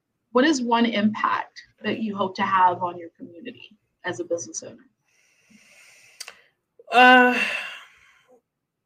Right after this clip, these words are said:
Speaker 2: one of the impacts that I hope to leave is the impact of possibility. I
Speaker 1: Mm.
Speaker 2: think that I share my story so candidly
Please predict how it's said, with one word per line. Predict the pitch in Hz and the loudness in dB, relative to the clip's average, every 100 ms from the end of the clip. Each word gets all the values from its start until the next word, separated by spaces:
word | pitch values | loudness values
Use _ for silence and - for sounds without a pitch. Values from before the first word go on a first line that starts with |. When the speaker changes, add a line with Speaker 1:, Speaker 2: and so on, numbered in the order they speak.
| _ _ - - _ _ | _ _ -20 -20 _ _
Speaker 2:
one | 208 330 | 2 4
of | 359 320 | 2 0
the | 247 226 220 208 180 - - | 4 6 6 6 4 0 -4
impacts | 196 202 185 - | -4 0 0 0
that | 175 | -4
I | |
hope | 170 170 165 | -2 -4 -6
to | 160 | -8
leave | 156 156 147 143 139 156 165 _ _ _ _ _ _ | -8 -8 -8 -8 -10 -10 -16 _ _ _ _ _ _
is | 175 170 165 | 0 0 -2
the | 170 | -4
impact | 175 170 170 151 160 | -6 -4 -2 -2 -2
of | 156 | -6
possibility. | - 151 160 - 147 143 - - - - - _ _ _ _ _ - | -4 -6 -4 -6 -4 -4 -6 -10 -16 -18 -20 _ _ _ _ _ 2
I | |
Speaker 1:
Mm. | 185 | 4
Speaker 2:
think | 247 208 208 202 196 - - - _ _ | 6 6 4 2 -2 -10 -18 -20 _ _
that | 165 165 185 175 165 160 - - - _ _ _ _ _ _ _ _ _ _ _ _ _ | -4 2 4 4 4 2 -2 -14 -18 _ _ _ _ _ _ _ _ _ _ _ _ _
I | 190 196 | 0 2
share | 285 277 | 2 2
my | 247 | 0
story | 240 220 208 | 0 0 0
so | - 185 | -2 -6
candidly | 175 175 180 165 147 147 123 117 151 | -4 -4 -2 -2 -4 -8 -10 -10 -12